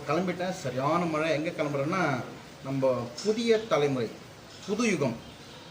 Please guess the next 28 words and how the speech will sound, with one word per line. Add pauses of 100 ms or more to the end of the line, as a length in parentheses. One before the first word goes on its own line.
(120)
புது
யுகம்ன்ட்டு
ஒரு
சேனல்
இருக்குது.
அந்த (100)
சேனல்
நம்மளை
கூப்பிட்ருக்காங்க. (140)
புதிய (140)
தலைமுறையும்
புது
யுகமும்
ஒன்றா
இல்லைன்னு
தெரியல
எனக்கு. (680)
அங்கே
கூப்பிட்ருக்காங்க. (140)
அங்கே
தான் (640)
எங்கன்னா (100)
ஈக்காடு
தாங்கல் (1400)
புது
யுகம்
சேனலை
கூப்பிட்ருக்காங்க.